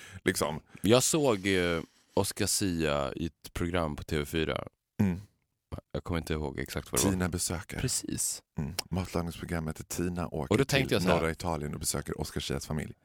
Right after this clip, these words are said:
Speaker 2: Då tänkte jag så här, och det tänker jag inte ofta om människor. Jag gillar verkligen Oscar Sia.
Speaker 1: Ja, men
Speaker 2: I
Speaker 1: vet du
Speaker 2: really
Speaker 1: vad?
Speaker 2: like that guy.
Speaker 1: Ja. Ja, men han har, I love him too. Han har ett very likable.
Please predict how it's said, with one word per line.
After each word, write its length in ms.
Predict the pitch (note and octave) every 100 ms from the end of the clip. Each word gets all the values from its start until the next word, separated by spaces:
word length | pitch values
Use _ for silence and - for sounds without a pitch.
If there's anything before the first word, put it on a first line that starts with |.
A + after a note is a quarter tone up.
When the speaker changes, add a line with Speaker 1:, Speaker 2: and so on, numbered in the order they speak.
| _ - -
Speaker 2:
Då 80 | A2
tänkte 260 | C3 C3+ B2
jag 80 | G#2
så 80 |
här, 80 | C#2+
och 100 | D#2
det 80 | A#2+
tänker 280 | D3+ C#3+ F#2
jag 80 | E2+
inte 140 | -
ofta 260 | - - E2+
om 80 | D#2
människor. 380 | E2+ F2+ - - _ _ _ _ _ _ _ - -
Jag 160 | - G2+
gillar 320 | F2+ G#2+ G#2
verkligen 320 | D#2+ C#2+ C#2+
Oscar 200 | C#2 -
Sia. 260 | C#2+ D#2 - _ _ _ _ _ _ _ _ _ _ _ _
Speaker 1:
Ja, 260 | A2+ G#2 A#2
men 120 | - B2
Speaker 2:
I 40 |
Speaker 1:
vet 40 |
du 60 | B2 G2+
Speaker 2:
really 140 | G2+
Speaker 1:
vad? 100 | E2
Speaker 2:
like 100 | E2 C#2+
that 60 | -
guy. 220 | - D2 -
Speaker 1:
Ja. 200 | G#2+ G#2 - -
Ja, 100 | - D#3
men 80 |
han 140 | D#3+ E3+
har, 340 | D3+ F3 G#3+ - A#2+ C3+ D3+
I 20 |
love 240 | E3 D3
him 80 | C3+
too. 220 | C3 F#2+
Han 140 | A2+ B2
har 120 | D#3+
ett 60 | G#2+
very 640 | G#2 B2 E3 F#3 F#3 E3
likable. 360 | C3 A2+ G2+